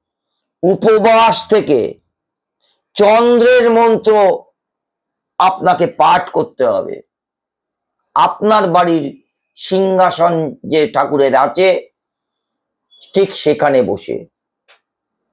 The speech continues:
তাহলে কিন্তু আপনার অর্থের মেরুদণ্ড যদি ভেঙে যায়, ভাঙা থাকে বা ভাঙতে চলেছে,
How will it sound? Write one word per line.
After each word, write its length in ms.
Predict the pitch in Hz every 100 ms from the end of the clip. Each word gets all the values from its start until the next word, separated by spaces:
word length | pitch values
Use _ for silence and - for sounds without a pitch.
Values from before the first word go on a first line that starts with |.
| _ _ _ -
তাহলে 360 | 135 156 156
কিন্তু 600 | 156 151 131 147 139 277 _ _ _ _ _ _ _ _
আপনার 400 | 131 143 - 147
অর্থের 800 | 135 - 196 196 - - 226 214
মেরুদণ্ড 600 | 190 196 208 190 220 226 214
যদি 260 | 196 185 170 113 - 113
ভেঙে 360 | 135 165 165
যায়, 420 | 139 143 - - 427 _ _ _ _ _ _ _ _ 95
ভাঙা 420 | 107 139 147 147
থাকে 640 | - 131 131 165 165 170 _ _ _ -
বা 120 | -
ভাঙতে 540 | 120 135 175 196 196 190
চলেছে, 560 | 165 123 101 - -